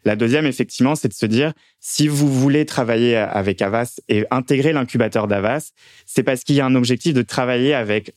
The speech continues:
les agences et les clients d'Avas. Si vous cherchez plus un incubateur pour avoir de l'expertise sur comment monter ma startup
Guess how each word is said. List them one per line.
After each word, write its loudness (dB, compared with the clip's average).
les 2
agences 0
et 2
les -2
clients 0
d'Avas. -2
Si -2
vous 4
cherchez 0
plus -2
un 0
incubateur 0
pour -2
avoir 0
de 2
l'expertise 0
sur -2
comment 2
monter 2
ma 0
startup -2